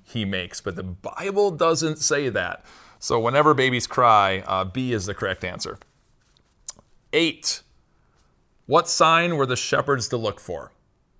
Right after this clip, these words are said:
And the answer there for the shepherds is C.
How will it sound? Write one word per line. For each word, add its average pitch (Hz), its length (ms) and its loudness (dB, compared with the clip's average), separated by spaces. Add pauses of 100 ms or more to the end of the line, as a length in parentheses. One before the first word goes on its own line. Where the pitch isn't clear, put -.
(160)
And 98 100 -10
the - 160 -12
answer 175 400 -2
there 135 380 2
for 110 160 -4
the 107 100 -6
shepherds 101 1080 -2 (600)
is 113 220 0
C. - 640 -2